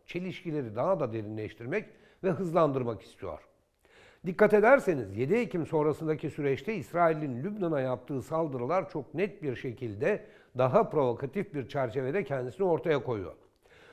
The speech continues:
Bu bir bölgesel stratejidir çünkü bu savaşın yayılmasının iki temel coğrafyası var. Savaşı Yemen'den değil de Lübnan, Suriye cephesinden yaymak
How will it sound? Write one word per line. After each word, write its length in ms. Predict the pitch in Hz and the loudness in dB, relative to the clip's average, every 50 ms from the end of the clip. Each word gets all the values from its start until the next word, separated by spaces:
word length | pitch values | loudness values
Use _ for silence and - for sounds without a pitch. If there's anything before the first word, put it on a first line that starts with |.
| - _ - | -20 _ 2
Bu 180 | 190 254 262 | 4 4 6
bir 180 | 233 226 220 196 | 6 4 4 6
bölgesel 560 | 185 185 170 165 180 165 - 196 190 175 151 | 6 6 6 6 4 4 6 6 4 4 2
stratejidir 800 | 123 - 131 131 135 123 - 135 131 113 120 143 147 208 220 - - | 0 -6 -4 -4 -4 -2 -2 -2 -4 -2 -4 0 0 0 0 0 -4
çünkü 260 | 160 151 123 127 127 | -6 -4 -4 -4 -4
bu 120 | 135 180 | -4 -2
savaşın 360 | - 185 190 170 156 131 135 120 | -2 0 2 2 2 0 0 -4
yayılmasının 640 | 110 110 127 143 151 147 151 151 139 - 196 214 | -4 -2 0 0 0 -2 -2 -4 -6 -6 -6 -6
iki 220 | 214 196 - - 175 | -6 -6 -8 -4 -2
temel 300 | 170 175 165 147 139 131 | -2 0 2 2 0 0
coğrafyası 640 | 117 120 117 117 120 113 - - 135 - - - 127 | 0 0 2 2 2 2 0 -2 -8 -8 -6 -4 -2
var. 160 | 117 101 90 - - - _ - - _ | -2 -2 -4 -8 -16 -20 _ -20 -20 _
Savaşı 400 | _ - 170 190 202 180 - - | _ 0 4 4 4 4 4 2
Yemen'den 680 | 127 113 123 135 175 196 202 202 190 180 151 147 143 139 | 2 2 2 4 4 2 2 2 0 0 0 -2 -4 -4
değil 260 | 180 220 220 185 139 | -4 -4 -4 -4 -4
de 100 | 113 110 | -4 -6
Lübnan, 460 | 107 117 170 208 185 165 180 190 196 | -4 -4 -4 -4 -2 0 2 2 0
Suriye 420 | 180 - - 208 214 196 175 151 131 | 0 -2 -4 -2 0 2 2 2 2
cephesinden 560 | 117 127 123 131 120 - - 147 156 165 165 | 0 -2 -2 -4 -6 -4 -6 -2 0 2 2
yaymak 540 | 151 135 127 117 113 110 139 190 214 - | 2 2 0 0 0 0 0 -2 -2 -2